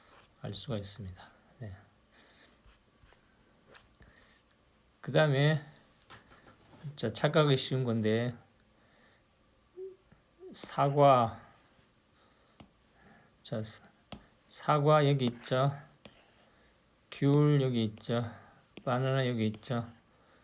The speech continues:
망고 여기 한 개 있죠. 그 과일이 몇 개 있어요?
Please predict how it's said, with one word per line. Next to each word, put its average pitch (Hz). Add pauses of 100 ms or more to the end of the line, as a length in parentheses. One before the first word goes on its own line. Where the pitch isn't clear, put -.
(260)
망고 127
여기 110
한 113
개 113
있죠. 104 (140)
그 120
과일이 139
몇 110
개 120
있어요? 117